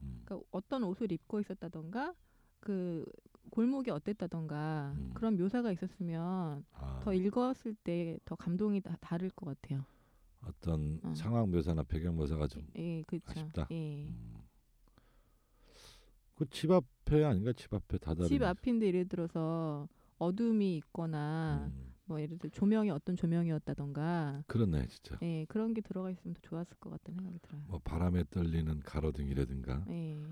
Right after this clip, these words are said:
Speaker 1: 그렇지.
Speaker 2: 음.
Speaker 1: 어, 그런 거 참 안목이 있긴
Speaker 2: 아,
Speaker 1: 있네.
Speaker 2: 그럼요, 선생님.
Speaker 1: 음.
Speaker 2: 음.
Speaker 1: 맞아, 그런 것도 중요해요. 근데
Speaker 2: 네.
Speaker 1: 그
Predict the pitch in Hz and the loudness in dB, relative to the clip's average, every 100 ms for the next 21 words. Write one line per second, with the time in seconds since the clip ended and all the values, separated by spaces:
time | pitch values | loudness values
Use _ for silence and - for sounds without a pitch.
0 | 175 175 - - - - _ _ 80 80 | -10 -10 -12 -12 -16 -18 _ _ -10 -8
1 | - - - 92 117 95 - 120 143 147 | -10 -14 -16 -2 2 2 2 -4 -2 -4
2 | 131 - 120 104 - - - - 98 120 | -4 -4 -4 -4 -10 -20 -10 -2 0 2
3 | 107 - 127 80 110 95 226 240 208 196 | 0 0 2 4 6 6 6 4 0 2
4 | 185 180 - - - - - _ _ - | 2 2 0 -8 -18 -20 -20 _ _ -20
5 | - - _ _ _ - 214 - 71 69 | -20 -20 _ _ _ -8 -6 -4 -6 -8
6 | - _ _ _ 208 196 180 175 _ - | -12 _ _ _ -4 -2 -2 -8 _ -2
7 | 98 90 - 151 165 127 - 113 110 87 | 0 0 4 4 4 -2 -2 4 6 6
8 | 156 175 170 92 - 190 180 185 196 _ | 8 10 10 8 0 -8 -6 -8 -12 _
9 | _ _ _ _ _ - - 117 120 120 | _ _ _ _ _ -20 0 4 6 8
10 | 120 120 117 117 | 8 6 6 4